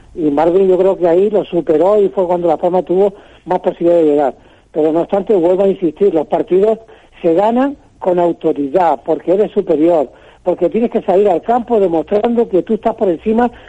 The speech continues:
de cualquiera de estos equipos. Ya me cansa oír al entrenador continuamente de que, oye, es un equipazo, es el Levante, pero, ¿cómo? ¿Y tú no eres un equipazo?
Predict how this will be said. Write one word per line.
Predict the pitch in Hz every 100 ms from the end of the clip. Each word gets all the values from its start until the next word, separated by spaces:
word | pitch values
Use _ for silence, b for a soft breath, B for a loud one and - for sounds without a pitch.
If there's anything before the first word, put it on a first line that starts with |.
| -
de | 175
cualquiera | 175 175 - 233
de | 208
estos | 208 196
equipos. | 180 143 180 - 123 b b b -
Ya |
me | 156 202
cansa | 220 320 -
oír | 143 139 143 165 180
al | 170
entrenador | 147 165 175 185
continuamente | 147 170 180 180 190 233 247 b b b b
de | -
que, | 160 165
oye, | 202 190
es | -
un | 185
equipazo, | 185 220 151 226 - 151 b b
es | 151 143
el | 202
Levante, | 175 143 247 247 151
pero, | 139 131 - b b -
¿cómo? | - 285
¿Y | 160
tú | 190
no | 277
eres | 247 214
un | 185
equipazo? | 165 151 120 131 123 202